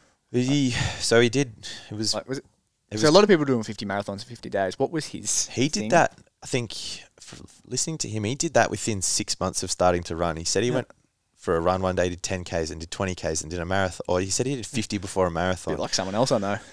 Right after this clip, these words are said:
Speaker 1: Yeah,
Speaker 2: <laughs>
Speaker 1: yes. Stupid, right? Um, and then he did fifty in fifty days, and then, um, what did he do? He did, <sighs> he did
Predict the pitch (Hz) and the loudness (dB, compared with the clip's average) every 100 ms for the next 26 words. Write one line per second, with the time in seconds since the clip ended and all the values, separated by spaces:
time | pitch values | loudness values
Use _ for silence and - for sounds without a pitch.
0 | - 123 127 113 92 127 151 - - - | -6 2 6 6 6 4 4 4 0 0
1 | - - 110 - 85 90 - - - - | -2 0 0 2 4 6 4 -4 -18 -6
2 | 95 98 92 85 - _ - 98 104 101 | 0 2 0 -4 -12 _ -6 -4 -2 -2
3 | 104 - 120 - 104 - 101 90 95 95 | -2 0 -2 0 -4 -4 -4 2 6 6
4 | 95 92 92 87 82 - _ _ _ _ | 6 2 -2 -4 -6 -14 _ _ _ _
5 | _ - 90 87 90 90 90 _ _ _ | _ -14 -10 -8 -6 -8 -12 _ _ _
6 | 104 139 123 104 98 85 101 110 156 - | -10 -8 -4 0 0 -2 -4 -2 -2 -4
7 | _ - - - - - 113 107 123 | _ -14 -12 -14 -16 -12 -8 -6 -6